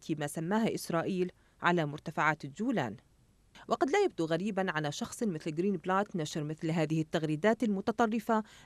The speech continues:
الداعمة للصهاينة، وهو من أصول يهودية والمعروف دائمًا بمواقفه العدائية لكل ما هو عربي، وخاصة فيما يتعلق بالقضية الفلسطينية،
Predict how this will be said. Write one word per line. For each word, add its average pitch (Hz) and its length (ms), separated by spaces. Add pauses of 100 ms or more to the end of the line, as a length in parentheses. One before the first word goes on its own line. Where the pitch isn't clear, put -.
الداعمة 202 560
للصهاينة، 170 720 (280)
وهو 156 280
من 170 120
أصول 220 440
يهودية 165 500
والمعروف 143 680
دائمًا 247 380
بمواقفه 185 760
العدائية 160 720 (300)
لكل 285 480
ما 190 100
هو 202 220
عربي، 165 520 (260)
وخاصة 233 640
فيما 180 300
يتعلق 180 500
بالقضية 160 520
الفلسطينية، 165 800